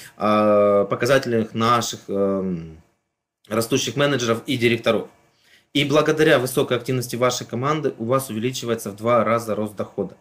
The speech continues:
Это факт, потому что это факт уже неоднократно проверенный вами, а, на планёрках с вашими А С Мами, с вашими, а, м, а, с вашими директорами, да, то есть это действительно факт.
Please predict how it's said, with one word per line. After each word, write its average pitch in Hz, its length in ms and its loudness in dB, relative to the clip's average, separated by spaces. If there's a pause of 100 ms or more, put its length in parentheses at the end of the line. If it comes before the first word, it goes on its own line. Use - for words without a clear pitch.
(480)
Это 139 280 2
факт, 160 320 2
потому 123 240 -4
что - 220 -10
это 143 180 0
факт 127 260 0
уже 120 140 -4
неоднократно 117 540 -2
проверенный 113 480 0
вами, 113 380 0 (280)
а, 113 240 6
на 123 140 2
планёрках 120 440 -2
с - 60 -10
вашими 131 340 0
А 117 80 2
С 104 260 0
Мами, 95 180 0
с 92 120 -8
вашими, 113 480 0 (380)
а, 107 640 4
м, 90 640 -6 (1400)
а, 98 800 0
с 92 100 -8
вашими 135 280 2
директорами, 127 600 2
да, 113 180 2
то 104 100 -4
есть - 140 -14
это 135 240 0
действительно 120 400 -8
факт. - 260 -6